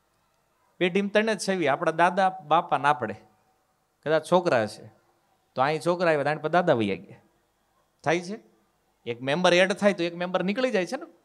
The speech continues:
પરિવાર હાલે છે એનું ઈ. કોઈ કહેતા હોય કે આ પટેલ ફેમિલી છે, તો પટેલ ફેમિલી રહે. પણ પટેલ ફેમિલી શું થાય?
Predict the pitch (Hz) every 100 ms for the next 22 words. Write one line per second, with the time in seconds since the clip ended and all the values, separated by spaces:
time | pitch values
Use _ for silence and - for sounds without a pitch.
0 | _ 185 277 294 277 269 262 170 185 226
1 | 143 104 - _ _ _ _ _ 156 151
2 | 170 165 156 151 - 180 190 170 165 156
3 | 156 139 131 120 147 113 120 - 185 214
4 | 185 220 240 247 123 - - _ _ _
5 | _ _ _ _ - 135 - 165 170 170
6 | 185 185 180 196 160 135